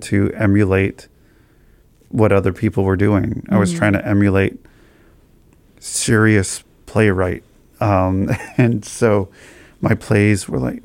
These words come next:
Speaker 1: were family plays and, you know, drama. And once I got out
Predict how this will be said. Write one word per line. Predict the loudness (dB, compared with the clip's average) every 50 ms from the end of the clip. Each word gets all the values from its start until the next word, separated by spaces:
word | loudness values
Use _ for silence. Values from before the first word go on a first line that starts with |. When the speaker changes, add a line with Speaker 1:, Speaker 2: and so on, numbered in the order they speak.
| -20 -20 -20 -14
Speaker 1:
were | -10 -6 -2 -2 -2 -2
family | -4 -4 -2 0 2 2 2 2 0
plays | 0 0 2 4 4 4 6 6 4 4 2 0 -4 -10
and, | -8 -4 -4 -2 -2 -2 -4 -6 -8 -12 -20 -20 -20 -20 -20 -20 _ _ _ _ _ _ _ _ _ _ _ -4
you | -2 0
know, | 0 0 0 -2
drama. | -4 -4 -2 -2 0 0 0 0 0 2 2 0 0 -2 -2 -4 -4
And | -4 -2 0 0 0 0 0 0 -2 -4 -6 _ _ -20 -20 _ _ _ _ _ _ _ _ _ _ -12
once | -8 -2 0 2 2 2 2 0 0
I | -2 0
got | 0 2 0 2 2
out | 0 0 2 0 0 -2 -4